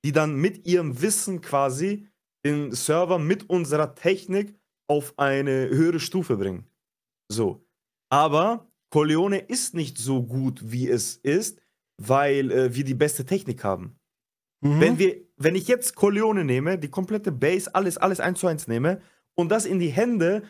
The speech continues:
Speaker 1: von zwei anderen Projektleitern lege, die, äh,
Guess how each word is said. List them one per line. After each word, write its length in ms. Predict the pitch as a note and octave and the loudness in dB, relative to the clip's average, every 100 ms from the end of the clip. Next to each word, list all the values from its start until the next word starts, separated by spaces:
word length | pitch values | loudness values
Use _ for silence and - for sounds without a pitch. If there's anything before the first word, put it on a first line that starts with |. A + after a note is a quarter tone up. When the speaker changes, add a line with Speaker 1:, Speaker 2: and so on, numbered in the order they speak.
| _ | _
Speaker 1:
von 260 | - E3 E3+ | 0 0 0
zwei 360 | - - E3+ F3+ | -6 0 0 0
anderen 260 | E3+ F#3+ E3 | 0 -2 0
Projektleitern 540 | C3+ C3 C3 A#2+ B2+ | 0 2 0 0 0
lege, 360 | A2 A#2+ D#3 F3+ - _ _ | 2 2 2 -2 -6 _ _
die, 300 | D3+ E3 E3+ | 0 2 0
äh, 760 | - C#3+ C#3+ C#3+ C#3 C#3 A2 | 2 2 2 2 2 2 0